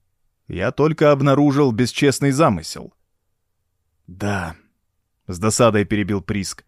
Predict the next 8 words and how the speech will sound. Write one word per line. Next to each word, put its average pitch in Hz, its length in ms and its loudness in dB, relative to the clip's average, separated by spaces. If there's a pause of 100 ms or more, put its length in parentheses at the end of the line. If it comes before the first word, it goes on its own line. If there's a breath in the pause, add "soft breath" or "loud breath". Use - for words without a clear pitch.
(360)
"но 87 80 -12
я 117 200 -2
заметил 165 520 0
при 165 180 0
этом 135 400 2 (280)
твоё 120 320 0
затаённое 117 680 2
злорадство". 110 760 -2